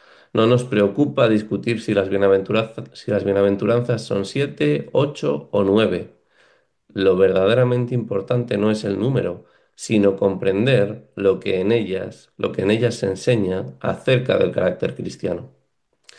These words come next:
Pero antes, antes de entrar en detalle en cada una de las bienaventuranzas,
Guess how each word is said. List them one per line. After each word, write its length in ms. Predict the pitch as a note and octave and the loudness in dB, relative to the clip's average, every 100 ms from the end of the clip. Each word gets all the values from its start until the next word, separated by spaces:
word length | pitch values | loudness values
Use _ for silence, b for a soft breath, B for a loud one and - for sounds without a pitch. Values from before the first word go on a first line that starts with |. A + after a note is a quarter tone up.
| b b b b b b - | b b b b b b 0
Pero 220 | G#2+ C3 | 6 6
antes, 560 | D3 C#3 C3 D3 - - | 6 4 0 -2 -10 -6
antes 360 | G2 F#2+ G#2+ | -4 0 0
de 80 | G2+ | 2
entrar 580 | F#2 G2 G#2+ A2 - - | 0 2 2 2 -2 -4
en 160 | F#2+ F2+ | -4 -2
detalle 460 | F2+ - A2+ G2 G#2+ | 0 2 2 2 -2
en 140 | F#2 | -4
cada 280 | - F2+ F2+ | -4 0 2
una 200 | G2 F#2+ | 2 0
de 100 | F#2 | -2
las 160 | F#2 | -4
bienaventuranzas, 1000 | F2+ F2+ F2 E2+ G#2 A#2 A2+ - C3 - | -4 -4 -4 -4 -2 -2 -2 -6 -8 -12